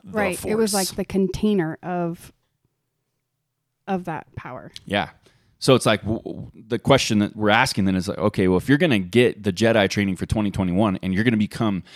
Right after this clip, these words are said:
Speaker 1: the best version of you that you can possibly become, then what power is it that you're leaning on? 'Cause the difference in the power source is the difference between a good day and a bad day,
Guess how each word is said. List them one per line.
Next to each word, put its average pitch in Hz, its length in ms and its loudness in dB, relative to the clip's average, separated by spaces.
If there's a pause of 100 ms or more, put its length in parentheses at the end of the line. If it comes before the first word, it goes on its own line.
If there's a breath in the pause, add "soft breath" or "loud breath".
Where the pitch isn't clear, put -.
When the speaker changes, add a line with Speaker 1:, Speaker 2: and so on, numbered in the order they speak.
(160 loud breath)
Speaker 1:
the 98 320 4
best 131 420 0
version 95 600 4 (340 soft breath)
of 127 300 6
you 110 220 4
that 92 200 -2
you 220 60 0
can 104 160 2
possibly 131 760 0
become, 95 520 0 (300 loud breath)
then 104 340 2 (180 soft breath)
what 117 300 4
power 127 380 4
is 92 140 0
it 92 100 -4
that 95 180 -2
you're 90 120 0
leaning 107 320 0
on? 73 360 -8
'Cause 101 160 0
the 98 80 0
difference 123 480 0 (240 loud breath)
in 117 180 0
the 104 80 0
power 123 320 2
source 98 360 -2
is 95 140 -4
the 98 80 0
difference 98 380 -4
between 98 320 -2
a 90 80 -4
good 95 320 -4
day 117 200 0
and 127 100 -2
a - 40 -6
bad 98 300 -2
day, 110 260 -2